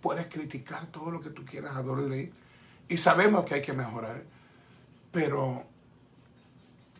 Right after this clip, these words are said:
ha habido rasgos de que se está haciendo cosas para mejorar.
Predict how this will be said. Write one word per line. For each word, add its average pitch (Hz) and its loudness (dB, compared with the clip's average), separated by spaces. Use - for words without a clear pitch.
ha - 0
habido 151 -2
rasgos 127 -6
de 135 -8
que 139 -10
se 131 -6
está 135 -8
haciendo 127 -4
cosas 104 -14
para 120 -8
mejorar. 113 -14